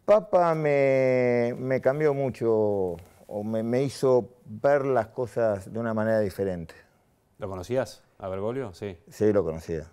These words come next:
Speaker 2: ¿Y qué te
Speaker 1: Así
Speaker 2: hizo?
Speaker 1: de vista.
Speaker 2: ¿Pero no
Speaker 1: Y
Speaker 2: cre-, no
Speaker 1: me
Speaker 2: creías en
Speaker 1: parece
Speaker 2: Dios y empezaste a creer en Dios?
Speaker 1: No,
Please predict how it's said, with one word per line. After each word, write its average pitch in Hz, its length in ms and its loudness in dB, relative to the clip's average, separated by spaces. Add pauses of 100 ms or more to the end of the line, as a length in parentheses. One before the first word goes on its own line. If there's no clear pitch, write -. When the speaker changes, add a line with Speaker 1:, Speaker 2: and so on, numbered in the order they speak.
(300)
Speaker 2:
¿Y 120 100 -12
qué 139 140 -4
te 113 80 -8
Speaker 1:
Así 110 140 -2
Speaker 2:
hizo? 107 100 2
Speaker 1:
de 101 80 2
vista. 117 420 2
Speaker 2:
¿Pero - 140 -8
no 175 120 4
Speaker 1:
Y - 20 4
Speaker 2:
cre-, 170 200 4
no 170 60 4
Speaker 1:
me 165 100 2
Speaker 2:
creías 156 160 4
en 170 40 6
Speaker 1:
parece 170 160 4
Speaker 2:
Dios 160 180 6
y 139 40 0
empezaste 123 260 -6
a - 20 -2
creer 123 140 -2
en 117 60 -4
Dios? 156 300 -4
Speaker 1:
No, 208 540 0